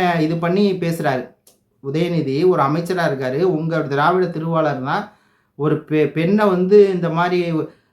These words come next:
சசிகலா கால்ல போய் விழுந்துட்டாரு, முட்டியால் போட்டாரு அப்படிங்கிற அளவுக்கு இது எந்த மாதிரியான ஒரு பேச்சு அப்படின்னு சொல்லி பாருங்க. அதெல்லாம் வந்து இவருக்கு தெரியல இந்த, அஹ், கவிஞருக்கு. ஆனா வந்து சீமானை வந்து இவர் வயசான திருட்டு பையன் அப்படின்னு சொன்ன உடனே அவருக்கு வந்து ஆத்திரங்கள் பொத்துட்டு வருது.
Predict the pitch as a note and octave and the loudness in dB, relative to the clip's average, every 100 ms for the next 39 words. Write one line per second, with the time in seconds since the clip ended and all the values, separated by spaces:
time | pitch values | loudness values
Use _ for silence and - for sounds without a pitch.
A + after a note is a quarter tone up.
0 | - D3+ D3+ D3+ F#3+ F#3 F3 D3+ F3+ F3 | -2 -2 0 -2 0 0 2 2 2 2
1 | E3 D#3+ D#3 D#3 D3+ D3 D#3+ F3+ D3+ D3+ | 0 -2 -2 -2 -2 -2 0 -2 -2 0
2 | F#3 E3+ D3+ D3+ D3 D3+ D#3 C#3+ C#3+ C3+ | 0 0 -2 -2 -2 0 0 0 -2 0
3 | D#3 F#3 E3 C#3+ D3+ - G3+ F#3+ F3+ E3 | 2 2 2 0 -2 0 0 2 0 0
4 | D3+ E3 E3+ F3 D3+ D3+ D3+ C#3 C3 C3 | -2 -2 -2 0 0 -2 -4 -4 -2 -2
5 | C3 - B2+ C3+ E3+ F#3 G3+ G3 F3+ F3 | -4 -4 -4 -4 0 2 2 2 0 -2
6 | E3+ E3 D#3+ E3 D#3+ D#3+ - D3+ D3 C#3+ | -4 -4 -2 0 0 -4 -6 -2 0 -2
7 | C#3+ - _ - D3 D3+ D3 D3+ E3+ E3 | -6 -16 _ -4 0 2 2 0 0 0
8 | C#3+ D#3+ D3+ F3 E3+ E3+ E3+ E3+ F3 E3+ | -2 -2 0 0 0 -2 -4 -2 0 0
9 | D#3+ D#3+ D#3+ D#3 C#3+ D3+ E3 E3 D#3+ D#3 | 0 0 0 0 -2 -2 -2 -2 -4 -4
10 | D3+ D3+ D3+ D3 D3+ D3+ E3+ F#3+ A3+ B3+ | 0 2 0 -2 -4 -4 -2 -2 0 0
11 | A3+ F#3+ F3+ E3 F3 F3 D3 D#3 E3+ E3 | 0 0 0 -2 0 2 2 0 -4 -2
12 | D3+ D3 C#3+ D3+ C#3+ C3 F3 A#3 | -4 -4 -6 -4 -2 0 0 -2